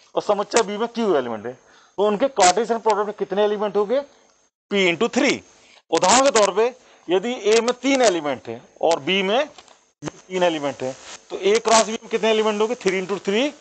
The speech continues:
nine elements होंगे, ठीक है। और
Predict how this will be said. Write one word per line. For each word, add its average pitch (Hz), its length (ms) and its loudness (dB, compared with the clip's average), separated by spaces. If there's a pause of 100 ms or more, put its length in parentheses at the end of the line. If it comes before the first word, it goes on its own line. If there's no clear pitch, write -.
(260)
nine 208 360 0
elements 135 460 -4
होंगे, 107 240 -8
ठीक - 840 -8
है। 262 140 -2 (1080)
और 208 420 2